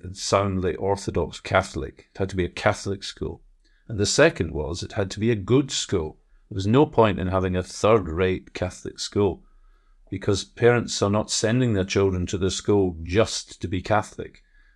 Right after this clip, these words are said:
They're sending because it's a Catholic school. So we wanted both parts of that to be excellent. We wanted the Catholic part to be excellent, and we wanted the school part to be as excellent as we could make it.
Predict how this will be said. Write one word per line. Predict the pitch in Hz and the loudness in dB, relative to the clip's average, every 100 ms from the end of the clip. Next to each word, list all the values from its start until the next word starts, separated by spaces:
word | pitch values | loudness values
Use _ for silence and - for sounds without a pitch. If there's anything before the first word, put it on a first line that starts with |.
| - | -6
They're | 98 | -4
sending | - 101 101 98 90 87 | 0 2 2 0 -2 -6
because | 95 - 90 | -8 -4 -4
it's | 87 | -4
a | - | -8
Catholic | - 92 - 90 | -2 -2 -2 -6
school. | - - 139 104 - | -6 2 4 4 0
So | - - | -6 -2
we | 95 117 | 2 2
wanted | 107 98 92 95 | 2 0 -2 4
both | 120 135 | 4 4
parts | - 101 - - | 2 0 0 -4
of | - | -8
that | 92 87 - - _ _ _ _ | -4 -4 -6 -20 _ _ _ _
to | - | -12
be | 98 95 90 - - | -4 -4 -4 -8 0
excellent. | 107 - - 92 92 | 0 0 -8 -8 -2
We | 95 | 0
wanted | 92 92 | 0 -2
the | 90 | -4
Catholic | 90 120 123 113 - | 0 0 0 -2 -2
part | - 90 - | 0 0 -2
to | 95 | -4
be | 92 | 0
excellent, | 123 - - 135 135 _ _ | 0 0 -6 -6 -8 _ _
and | - | -4
we | 92 | 0
wanted | 92 90 104 | 0 0 -4
the | 104 | -4
school | - 160 165 | 2 4 4
part | 165 110 - | 4 0 0
to | - | -8
be | 87 82 | -4 -2
as | 92 | 2
excellent | 104 98 - 80 | 2 2 -2 -4
as | 85 | -4
we | 90 | -6
could | - 95 | -6 -2
make | 95 95 | -2 -2
it. | - | -6